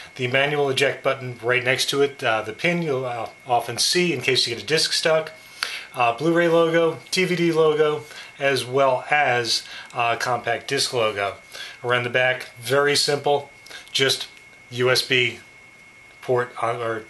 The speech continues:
proprietary U S B port on the back. Sides, very plain. On the bottom,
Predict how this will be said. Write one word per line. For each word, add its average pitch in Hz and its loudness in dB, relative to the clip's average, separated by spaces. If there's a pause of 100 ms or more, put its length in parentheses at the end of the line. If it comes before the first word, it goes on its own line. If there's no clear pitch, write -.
(680)
proprietary 165 2
U 127 4
S 120 2
B 127 -4
port 120 -4
on 107 -4
the 113 -8
back. 117 0 (340)
Sides, 131 0 (180)
very 117 -2
plain. 139 0 (280)
On 156 0
the 156 -2
bottom, 151 2